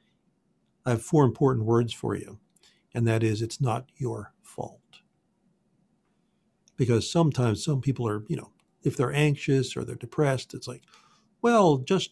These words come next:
relax," you know. And then sometimes in the religious community, it's like, "You're not praying hard enough. There must be sin in your life."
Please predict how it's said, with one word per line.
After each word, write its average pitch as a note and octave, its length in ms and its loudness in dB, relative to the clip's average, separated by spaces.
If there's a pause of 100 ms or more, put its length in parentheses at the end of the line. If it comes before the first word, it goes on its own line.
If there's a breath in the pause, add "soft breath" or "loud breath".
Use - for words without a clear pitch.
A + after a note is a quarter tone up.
(140)
relax," - 840 -2 (140)
you G#2 80 -4
know. - 160 -10 (720 soft breath)
And C3 140 2
then C#3+ 260 4
sometimes B2+ 560 2
in A#2 60 0
the A2+ 100 2
religious C3 400 0
community, A#2 540 2
it's A2+ 180 -4
like, A#2 260 -2
"You're C3 120 0
not B2+ 200 0
praying B2+ 380 -2
hard A2 260 -8
enough. - 400 -20
There C#3+ 100 0
must B2 200 -2
be C#3+ 80 -2
sin C#3 240 -4
in A2+ 120 -4
your G#2+ 180 -12
life." - 340 -20